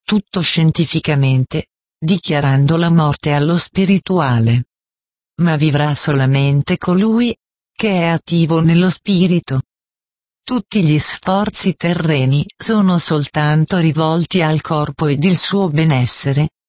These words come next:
e viene negato ciò che è al di fuori dalla terra,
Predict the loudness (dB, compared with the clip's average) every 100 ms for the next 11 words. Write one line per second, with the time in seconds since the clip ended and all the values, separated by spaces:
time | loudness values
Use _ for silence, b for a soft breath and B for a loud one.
0 | _ -2 0 0 0 0 0 0 0 0
1 | 0 -2 -2 -2 -2 -2 0 0 0 -2
2 | 0 -2 0 0 0 0 0 0 0 0
3 | -2